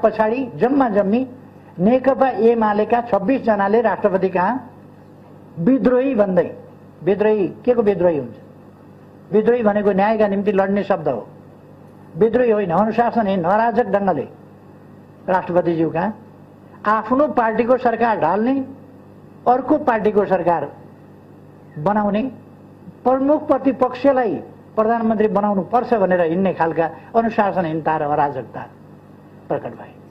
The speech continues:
सम्मानित सर्वोच्च अदालतमा हस्ताक्षर गरेर जाने खालका कामहरू भए। यस्ता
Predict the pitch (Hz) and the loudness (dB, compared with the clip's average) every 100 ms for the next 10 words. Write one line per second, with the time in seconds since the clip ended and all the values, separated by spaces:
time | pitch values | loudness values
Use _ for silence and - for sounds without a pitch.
0 | - - - - - - - - - - | -20 -20 -20 -20 -20 -20 -20 -20 -20 -20
1 | - - - - - - - - - - | -20 -20 -20 -20 -20 -20 -20 -20 -20 -20
2 | - - - - - - - - - - | -20 -20 -20 -20 -20 -20 -20 -20 -8 -2
3 | 214 240 247 233 202 226 240 220 214 240 | 0 2 0 0 0 2 2 2 2 0
4 | 214 233 175 - 233 - 233 208 190 165 | 0 0 0 -2 -2 0 2 2 0 0
5 | 151 151 - 165 151 135 117 - 165 127 | -2 -4 -6 -4 -4 -6 -8 -10 -6 -6
6 | 107 107 - - - - - - - - | -6 -12 -16 -20 -20 -20 -20 -20 -20 -20
7 | - - - - - - - - - - | -20 -20 -20 -20 -20 -20 -20 -20 -20 -20
8 | - - - - - - - - - - | -20 -20 -20 -20 -20 -20 -20 -20 -20 -20
9 | - - - 190 - 185 | -20 -20 -4 -4 -2 -2